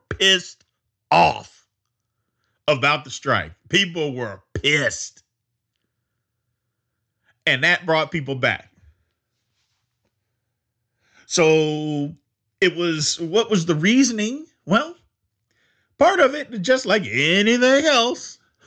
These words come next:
<laughs> money. Now, what are you gonna say? "Hey, Brian, what, what are you talking about?" Well, money. And look at Alex Rodriguez. Look how much money he has made. And you don't know how long he's been taking,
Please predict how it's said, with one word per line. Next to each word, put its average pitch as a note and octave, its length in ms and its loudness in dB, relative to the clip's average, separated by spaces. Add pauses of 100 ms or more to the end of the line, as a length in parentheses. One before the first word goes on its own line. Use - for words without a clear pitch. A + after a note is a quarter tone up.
<laughs> - 360 -6
money. F3 640 0 (1200)
Now, F3+ 220 2
what F#3 120 0
are F3+ 40 2
you E3 180 2
gonna D3+ 120 -4
say? F3+ 320 0
"Hey, A3 380 2
Brian, D3+ 340 -2
what, A#3+ 140 2
what C#4 120 -4
are - 20 0
you D#3 60 0
talking D4 340 -2
about?" C#3 240 -6
Well, G#3+ 260 2
money. D#4 680 -2 (1600)
And E4 100 -8
look F#4 200 0
at F#4 80 2
Alex E4+ 360 2
Rodriguez. F4+ 760 2 (120)
Look F#4+ 240 0
how F4+ 160 2
much F4+ 300 0
money F#4+ 500 0
he E4+ 200 4
has E4+ 200 2
made. E4 600 0 (1040)
And C4+ 100 0
you G4 200 0
don't F4+ 160 0
know E4+ 180 2
how F4+ 360 2
long D4 280 0
he's A3 220 -2
been G#3 220 0
taking, E3+ 460 -2